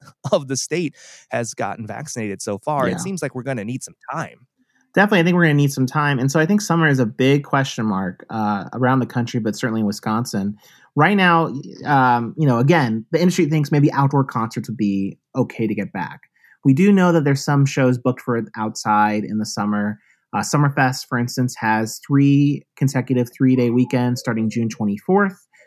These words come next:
Speaker 2: It's their new format. Eight of their amphitheater acts moved, um, to those new dates.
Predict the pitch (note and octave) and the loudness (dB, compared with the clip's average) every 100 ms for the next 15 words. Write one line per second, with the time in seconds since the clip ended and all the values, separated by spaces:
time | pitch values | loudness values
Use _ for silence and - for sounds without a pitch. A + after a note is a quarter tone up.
0 | _ C3 B2+ A2+ A2 G#2 D#3+ D#3 D3+ D3+ | _ -6 -2 0 0 0 0 2 2 0
1 | D3+ - C#3+ C#3+ C#3 B2+ B2 C#3 C3+ C#3+ | -2 -4 0 2 4 2 0 -2 0 0
2 | C#3 B2 C3 C3 - C#3 C3+ C3+ C3+ - | 0 0 -2 -2 0 4 4 4 0 -8
3 | _ _ _ - A2+ A2 A2 - C#3 C3+ | _ _ _ 0 2 2 0 0 2 2
4 | B2 B2 A#2+ A2+ A2 D#3 - - | 2 2 2 0 0 -2 -4 -12